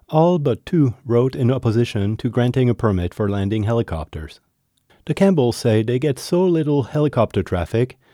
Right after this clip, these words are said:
their operation does not qualify as a heliport. But when asked if they would serve the heli-skiing industry,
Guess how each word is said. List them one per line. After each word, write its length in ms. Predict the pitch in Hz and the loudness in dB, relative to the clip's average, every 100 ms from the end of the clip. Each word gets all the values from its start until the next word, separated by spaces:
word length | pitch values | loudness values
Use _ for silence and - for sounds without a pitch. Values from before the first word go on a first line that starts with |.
| _ _ - | _ _ 0
their 200 | 175 196 | 0 2
operation 640 | 147 139 131 123 135 131 | 0 2 2 2 0 0
does 200 | 113 92 | 0 -2
not 240 | 95 107 | -2 -2
qualify 540 | - 101 92 - 90 92 | 0 0 0 -2 -2 -2
as 220 | 113 107 | -2 0
a 100 | 127 | 2
heliport. 640 | 101 90 82 82 73 - - _ _ _ _ _ _ | 2 -2 -4 -10 -14 -16 -20 _ _ _ _ _ _
But 160 | 113 110 | -4 -2
when 180 | 117 | -2
asked 420 | 127 135 170 - 123 | -2 -2 -2 -4 -6
if 140 | 95 | -4
they 160 | 104 101 | 0 0
would 220 | 101 95 | 0 0
serve 260 | 120 117 | 0 0
the 140 | 104 90 | 0 -2
heli-skiing 640 | 131 135 - 110 101 98 | 0 0 -2 -2 -2 -2
industry, 600 | 127 139 - - 92 120 | 0 0 0 -4 -6 -6